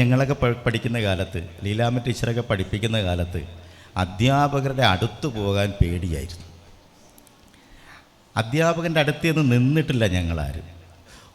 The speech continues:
ഒരധ്യാപകനും ഞങ്ങളുടെ പുറത്തൊന്ന് തലോടിയിട്ടില്ല. അങ്ങനെ വളരെ ഭയത്തോടു കൂടി മാറി നിന്നൊരു കാലഘട്ടത്തിൽ നിന്ന് വളരെ വ്യത്യസ്തരായിരിക്കുന്നു.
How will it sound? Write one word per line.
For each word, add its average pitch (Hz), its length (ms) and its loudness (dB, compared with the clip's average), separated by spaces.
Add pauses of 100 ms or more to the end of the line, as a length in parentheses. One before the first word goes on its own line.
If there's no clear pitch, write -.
ഒരധ്യാപകനും 156 960 4
ഞങ്ങളുടെ 139 240 0 (120)
പുറത്തൊന്ന് 135 500 0 (140)
തലോടിയിട്ടില്ല. 110 920 2 (1300)
അങ്ങനെ 160 300 0
വളരെ 170 220 0 (180)
ഭയത്തോടു 165 680 2
കൂടി 156 260 -4
മാറി 127 380 0
നിന്നൊരു 131 340 -2 (100)
കാലഘട്ടത്തിൽ 95 720 -2
നിന്ന് 76 240 -4 (560)
വളരെ 147 460 0
വ്യത്യസ്തരായിരിക്കുന്നു. 87 1160 -4